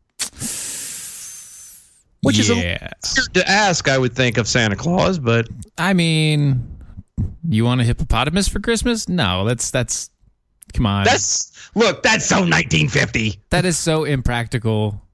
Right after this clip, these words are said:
Speaker 1: And where would you keep it?
Speaker 2: I mean, it's not like you have,
Speaker 1: Realistic.
Speaker 2: it's not like you have a big enough barn.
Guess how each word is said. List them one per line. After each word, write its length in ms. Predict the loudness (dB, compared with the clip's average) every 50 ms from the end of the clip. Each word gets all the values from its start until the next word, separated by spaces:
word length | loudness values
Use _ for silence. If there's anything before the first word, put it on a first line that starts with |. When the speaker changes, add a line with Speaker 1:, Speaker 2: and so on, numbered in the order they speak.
| _ _ _ _ _ _ _ _ 0
Speaker 1:
And 100 | 2 4
where 100 | 4 4
would 140 | 4 4 2
you 80 | 2 2
keep 260 | 2 2 2 4 2
it? 260 | 0 -2 -4 -12 -16 -18 _ _ _ _ _ _
Speaker 2:
I 140 | -4 -2 0
mean, 320 | 2 2 2 2 0 0
it's 180 | -2 -4 -4 -2
not 160 | -2 -2 0 0
like 120 | 2 2
you 80 | 4 2
have, 80 | 2
Speaker 1:
Realistic. 300 | 2 2 0 0 0 -2 -2
Speaker 2:
it's 160 | -2 -4 -4
not 140 | -4 -4 -2
like 180 | -4 -2 -2
you 60 | -2
have 80 | 0 0
a 60 | 0
big 180 | -2 -2 0 0
enough 220 | 0 0 -2 -2 -2
barn. 480 | -2 0 0 0 0 0 0 -2 -4